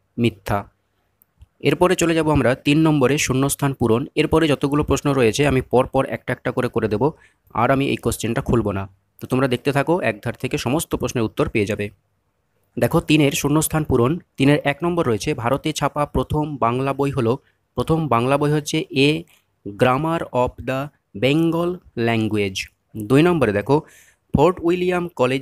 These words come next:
শ্রীরামপুর ব্যাপটিস্ট মিশন প্রতিষ্ঠিত হয় আঠারোশো খ্রিস্টাব্দে। তিন নম্বরে, ঔপনিবেশিক ভারতে লর্ড ক্যানিং এর প্রথম ভাইসরয় নিযুক্ত হন, প্রথম ভাইসরয় হচ্ছে লর্ড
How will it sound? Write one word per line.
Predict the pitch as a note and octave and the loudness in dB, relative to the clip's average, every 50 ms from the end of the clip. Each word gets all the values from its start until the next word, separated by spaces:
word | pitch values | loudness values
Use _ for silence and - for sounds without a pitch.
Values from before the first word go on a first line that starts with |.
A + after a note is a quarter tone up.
| C3+ - | -4 -6
শ্রীরামপুর | - C3 C3+ D3 D#3 E3+ F3 - - E3 D#3+ C3+ A#2+ | -2 -2 -2 -2 -2 -4 -4 -4 -2 -2 -2 -2 -4
ব্যাপটিস্ট | B2 B2 - _ - D3+ - - - | -6 -6 -6 _ -6 -6 -4 -4 -4
মিশন | D3+ D3+ C#3+ D#3+ D3+ - | -4 -2 0 -2 -2 -2
প্রতিষ্ঠিত | - C3 B2 C#3 C3+ - - D#3 C#3+ D#3 | -2 -4 -4 -4 -6 -4 -4 -2 -2 0
হয় | D3+ D3 B2 A2+ C3+ - _ _ _ _ _ - | 2 2 2 0 0 -4 _ _ _ _ _ -6
আঠারোশো | - A#2 A#2 - C#3+ C3 C#3 C3+ - D#3 D#3+ F3+ - _ _ _ _ - | -6 -4 -2 -2 0 0 0 0 2 2 0 0 -2 _ _ _ _ -4
খ্রিস্টাব্দে। | - A#2+ - - - - A#2 G#2 F#2+ F#2+ G2+ G#2 G2+ - - _ _ _ _ _ _ _ _ _ - | -2 -2 -2 -4 -2 -2 -2 -2 -2 -4 -6 -6 -6 -8 -14 _ _ _ _ _ _ _ _ _ 0
তিন | C3 C#3+ E3 F3+ | 2 4 4 4
নম্বরে, | F3+ E3+ D3 A#2 G#2+ A#2 C#3+ - _ _ _ _ _ _ - | 4 4 2 2 0 0 -4 -6 _ _ _ _ _ _ 0
ঔপনিবেশিক | A#2+ C3 - E3+ F3+ F#3 F#3 F3+ - F#3 F#3+ E3 D#3 C#3+ | 2 4 4 4 4 4 2 2 0 -2 -2 -2 -2 -2
ভারতে | C3+ C#3 C#3+ - A2 G#2+ C3+ - - - _ - A2+ A2 A2 | -2 -2 0 0 -2 -2 -2 -6 -12 -20 _ -4 -2 2 4
লর্ড | A#2 B2 C#3 D#3+ D#3 - - | 6 6 4 4 0 -4 -4
ক্যানিং | - D3 D3+ E3 E3+ E3+ - | -2 -2 0 0 -2 -4 -4
এর | C#3+ C3+ C3 - | -6 -8 -6 -6
প্রথম | C3 C3 - D#3 D#3 D#3+ E3 D3+ | -8 -4 -4 -4 -4 -4 -6 -6
ভাইসরয় | B2 A#2+ A#2+ B2+ - - C3+ C#3 C#3+ C#3+ | -4 -4 -4 -4 -4 -2 -2 0 0 0
নিযুক্ত | B2+ A#2+ A2+ A#2 - _ - | -2 -2 -4 -4 -4 _ -4
হন, | G#2+ A2 G#2 G2 F#2+ - _ _ _ _ _ _ | -2 -2 -2 -4 -6 -10 _ _ _ _ _ _
প্রথম | A#2 A#2 D#3+ D#3+ E3 | -2 0 0 0 2
ভাইসরয় | D#3 D#3 D3+ D3 - C#3+ C#3 C#3 C3+ | 0 -2 0 2 2 2 2 2 0
হচ্ছে | B2+ - - E3+ | -4 -4 -4 -4
লর্ড | D3+ B2 A2 A2+ A#2 | 0 2 2 2 2